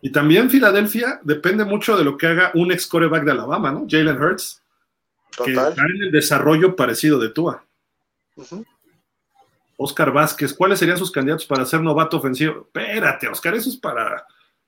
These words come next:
Speaker 1: por ahí de septiembre, una cosa así. De Miami, novato ofensivo del año, sería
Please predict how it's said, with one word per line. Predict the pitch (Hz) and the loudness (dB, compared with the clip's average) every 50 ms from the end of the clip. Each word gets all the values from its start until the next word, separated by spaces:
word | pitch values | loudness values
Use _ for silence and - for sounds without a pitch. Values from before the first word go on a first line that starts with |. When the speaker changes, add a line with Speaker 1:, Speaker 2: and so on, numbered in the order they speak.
| _ _ _ _ | _ _ _ _
Speaker 1:
por | - 139 139 | -2 0 2
ahí | 156 175 | 4 4
de | 175 160 | 4 2
septiembre, | - 135 - - - 135 131 127 131 139 143 147 143 139 147 | 2 -2 -8 -8 -6 -4 -2 0 0 0 0 0 0 0 -2
una | 139 131 127 | -2 -4 -4
cosa | - 127 127 127 117 | -6 -6 -6 -8 -8
así. | - - 123 123 123 - _ _ _ _ _ _ _ _ _ | -8 -6 -8 -8 -8 -12 _ _ _ _ _ _ _ _ _
De | - 143 139 139 | -2 0 2 2
Miami, | 143 147 151 151 190 214 226 233 240 247 240 | 4 6 6 6 6 4 4 2 0 -2 0
novato | 202 175 156 175 196 196 - 214 | 0 0 0 0 -2 -2 0 -2
ofensivo | 190 175 - 147 139 - 180 175 180 156 | -2 0 -2 -2 -2 -4 -4 -2 0 0
del | 135 131 143 | 0 2 0
año, | 156 170 180 185 214 311 339 - _ _ _ _ _ _ _ _ _ _ _ _ _ _ _ _ - | 0 0 -2 -4 -6 -8 -10 -12 _ _ _ _ _ _ _ _ _ _ _ _ _ _ _ _ -10
sería | 131 127 139 160 160 151 139 - - | -4 -2 0 2 2 2 2 0 -4